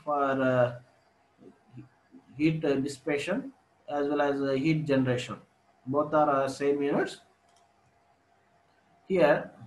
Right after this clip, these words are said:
here C, capital C is the heat dissipation coefficient. Capital C is the heat dissipation coefficient.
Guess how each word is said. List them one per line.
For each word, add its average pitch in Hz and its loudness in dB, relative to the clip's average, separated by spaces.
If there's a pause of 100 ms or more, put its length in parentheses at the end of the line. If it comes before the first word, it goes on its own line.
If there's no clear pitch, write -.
(1500)
here 160 4
C, 170 0 (280)
capital 156 0
C 175 -2
is 156 2
the 139 4
heat 160 0
dissipation 160 -4
coefficient. 156 0 (560)
Capital 147 -2
C 156 2
is 151 0
the 180 -2
heat 151 -2
dissipation 139 -4
coefficient. 135 -2